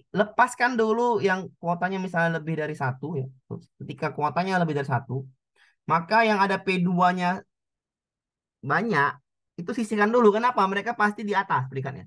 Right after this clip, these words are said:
Oke, ya, pahamin ya. Maka peringkat P H, T H K dua tuh pasti di atas ya. Walaupun nilai kecil kan gitu. Walaupun nilai kecil.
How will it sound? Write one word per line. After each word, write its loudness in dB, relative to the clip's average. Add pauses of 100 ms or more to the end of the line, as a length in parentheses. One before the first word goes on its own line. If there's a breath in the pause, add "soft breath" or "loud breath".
Oke, -16
ya, -8
pahamin -2
ya. -14 (460 soft breath)
Maka -2
peringkat -2
P 0
H, 4 (180)
T -6
H 2
K -2
dua 0
tuh -4
pasti -4
di 2
atas -2
ya. -8
Walaupun -2
nilai -2
kecil -4
kan -4
gitu. -8
Walaupun -6
nilai -4
kecil. -8